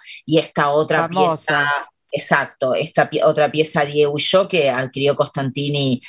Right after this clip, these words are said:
Speaker 1: recientemente, y entonces, bueno, un poco el título deriva de, de esta, de esta muestra, pero también refiere un poco precisamente al coleccionista, a su visión, a esa,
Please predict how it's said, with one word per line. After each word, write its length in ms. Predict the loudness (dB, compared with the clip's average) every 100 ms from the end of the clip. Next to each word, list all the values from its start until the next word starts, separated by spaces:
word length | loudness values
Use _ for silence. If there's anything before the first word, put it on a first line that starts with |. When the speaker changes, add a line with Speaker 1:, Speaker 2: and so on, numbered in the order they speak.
| -14 -4
Speaker 1:
recientemente, 1080 | -2 0 0 2 2 2 0 0 2 2
y 80 | 2
entonces, 320 | -2 -4 -2
bueno, 220 | 0 -2
un 80 | 0
poco 240 | 2 4 2
el 100 | 2
título 400 | 0 2 4 2
deriva 680 | 0 0 0 2 0 0
de, 260 | -4 -6 -8 -12 -20 -4
de 200 | 2 2
esta, 540 | 0 -4 -2 0 -2
de 120 | -2 -4
esta 180 | -2
muestra, 260 | -2 0 0
pero 140 | 0
también 320 | -2 -2 -2 0
refiere 560 | -2 -4 0 2 2
un 140 | -2 0
poco 360 | 0 2 0
precisamente 640 | 0 -6 -6 -4 -2 0
al 100 | 0
coleccionista, 920 | 0 -2 -2 -2 -2 0 -2 0 0 0
a 40 |
su 240 | -2 -6 -4
visión, 640 | -4 0 0 2 0 -2
a 120 | -2
esa, 320 | -4 -4 -6